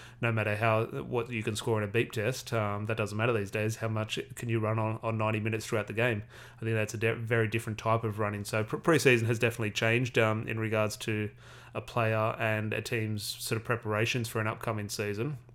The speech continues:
But, um, the actual pre-season tour itself, in regards to, obviously, we were lucky enough here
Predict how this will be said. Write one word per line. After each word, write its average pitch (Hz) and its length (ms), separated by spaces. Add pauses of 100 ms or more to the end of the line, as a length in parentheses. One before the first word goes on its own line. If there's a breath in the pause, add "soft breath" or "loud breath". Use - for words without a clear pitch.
(640)
But, 120 200
um, 117 300
the 127 80
actual 147 220
pre-season 120 520
tour 107 360
itself, - 540 (360 loud breath)
in 110 80
regards 107 320
to, 110 60
obviously, 110 240
we 110 140
were 110 80
lucky 110 240
enough 107 220
here 113 240